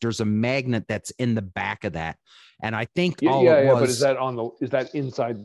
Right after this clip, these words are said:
Speaker 2: the
Speaker 1: Yeah.
Speaker 2: wing or is that on the drive shaft of the motor?
Speaker 1: I think it's inside the wing.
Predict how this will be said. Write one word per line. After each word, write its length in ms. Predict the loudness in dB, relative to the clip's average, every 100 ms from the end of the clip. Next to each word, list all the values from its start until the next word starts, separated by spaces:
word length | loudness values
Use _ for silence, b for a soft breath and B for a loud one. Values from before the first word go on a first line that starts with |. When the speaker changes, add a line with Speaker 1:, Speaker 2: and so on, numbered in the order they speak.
| -16
Speaker 2:
the 240 | -12 -8 -2
Speaker 1:
Yeah. 140 | -2
Speaker 2:
wing 100 | 0
or 100 | -2
is 80 | -2
that 160 | -4 -6
on 100 | -8
the 80 | -6
drive 280 | -6 -6
shaft 320 | -4 -6 -6 -12
of 140 | -12
the 60 | -12
motor? 400 | -10 -10 -14 -18 _ _ _ _ _ _ -16 -6
Speaker 1:
I 140 | -4
think 220 | 0 0
it's 160 | 0 -2
inside 400 | -2 -2 -2 -2
the 80 | -2
wing. 320 | -2 -4